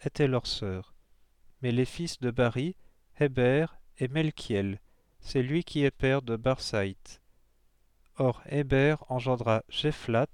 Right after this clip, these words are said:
Somer et Otam, et Soua leur sœur. Les fils de Jephlat furent Posek, Kamaal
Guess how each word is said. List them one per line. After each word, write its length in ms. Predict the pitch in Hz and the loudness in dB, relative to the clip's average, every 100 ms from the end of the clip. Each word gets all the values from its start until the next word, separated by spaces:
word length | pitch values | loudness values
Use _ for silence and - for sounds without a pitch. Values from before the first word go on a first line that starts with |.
| - - | -12 -18
Somer 640 | - - 139 117 110 123 143 - _ - | -12 -2 -2 0 -2 -2 -4 -10 _ -6
et 140 | 123 | -4
Otam, 580 | 151 - - 113 127 160 - - _ | -4 -4 0 0 0 -6 -12 -20 _
et 120 | 135 139 | -2 -2
Soua 420 | - 185 139 107 | -2 -4 -2 0
leur 180 | 120 - | -2 -4
sœur. 460 | - 107 95 98 _ _ _ _ _ _ _ _ - - | -8 -6 -6 -8 _ _ _ _ _ _ _ _ -20 -4
Les 120 | 131 | -2
fils 320 | - - 180 | -2 -6 -6
de 140 | - 123 | -2 0
Jephlat 500 | 147 143 - 131 165 | 0 -2 0 0 0
furent 360 | - - 120 - - - | -4 -6 -6 -6 -14 -4
Posek, 680 | 156 147 - 123 156 - - - _ _ _ - | -2 -2 -2 -2 -2 -8 -20 -20 _ _ _ -12
Kamaal 640 | - 151 135 113 120 131 | -2 0 0 2 2 0